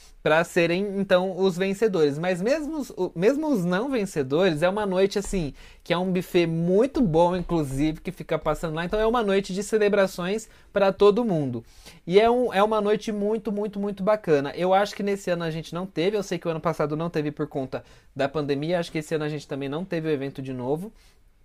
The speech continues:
Mas, é, ele é o, é também, assim, é, é a parte mais interessante dessa história toda, porque é nessa cerimônia que todo mundo fica conhecendo os grandes vencedores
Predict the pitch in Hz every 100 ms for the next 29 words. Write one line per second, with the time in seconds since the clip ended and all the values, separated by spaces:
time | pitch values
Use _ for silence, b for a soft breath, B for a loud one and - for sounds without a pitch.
0 | _ - 151 156 160 214 - - 156 156
1 | 170 175 180 175 190 - 151 156 185 160
2 | 175 185 185 180 170 170 165 160 143 143
3 | 143 165 165 160 - 175 160 135 - -
4 | B B B B B 139 165 196 214 214
5 | 202 196 196 196 185 180 175 160 - 156
6 | 151 175 185 190 190 185 196 190 - 170
7 | 170 170 196 208 214 - 196 175 156 185
8 | 208 - b b - 175 185 170 208 214
9 | 202 196 202 - 190 190 190 185 180 175
10 | 180 180 160 160 170 165 170 160 160 160
11 | - 175 143 135 151 165